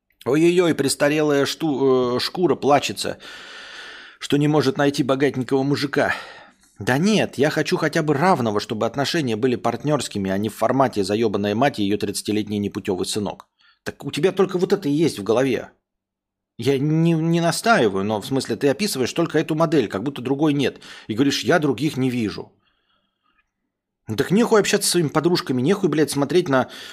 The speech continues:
м, э, в-, ВКонтакте только на своих старых одноклассниц. Может, найдёшь новые круги знакомства? Может быть, пойдёшь на скалолазанье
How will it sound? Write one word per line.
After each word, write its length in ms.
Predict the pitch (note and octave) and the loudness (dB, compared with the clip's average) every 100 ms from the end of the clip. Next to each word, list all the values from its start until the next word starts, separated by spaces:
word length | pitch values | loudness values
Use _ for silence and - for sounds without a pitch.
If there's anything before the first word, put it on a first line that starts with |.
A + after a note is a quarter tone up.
| - | -12
м, 760 | B2 A#2 A#2 A2+ A2+ A2+ A2 G#2+ | -6 -4 -2 -4 -4 -6 -8 -4
э, 220 | B2 A#2 | -2 -2
в-, 20 | G#2 - G#2+ | -4 -12 -10
ВКонтакте 500 | - C#3 A#2 D#3+ - | -2 0 0 -2 0
только 240 | C3+ C#3+ B2+ | 0 0 0
на 80 | |
своих 240 | A#2 C3 B2+ | 0 0 0
старых 340 | - B2+ A#2+ | 0 0 0
одноклассниц. 680 | A2 G#2+ A2 A2 G2+ G2 F#2+ | -2 -2 0 -2 -4 -6 -4
Может, 280 | A#2 A#2+ A#2 | -4 -4 -2
найдёшь 400 | C#3+ C#3 D3+ - | 0 2 0 0
новые 320 | D3 D#3 D3 | 0 2 2
круги 240 | C#3+ C#3+ | 0 -2
знакомства? 540 | D#3 D3+ C#3+ A3+ - G#2 | -2 -2 -2 -2 -2 -4
Может 240 | A2+ B2 | -4 -2
быть, 180 | B2 - | -2 -2
пойдёшь 380 | C#3+ C#3+ D#3 - - - - - | -2 0 -2 -4 -14 -20 -20 -12
на 880 | B2+ C#3 C#3 C3 B2+ C3 C3 B2 A#2 - _ _ _ _ _ _ _ _ _ - | -4 0 2 2 0 0 -2 -4 -8 -10 _ _ _ _ _ _ _ _ _ -10
скалолазанье 840 | - D3+ D3 E3+ G3+ D#3+ G#2+ F2+ | -4 2 4 4 4 2 0 -4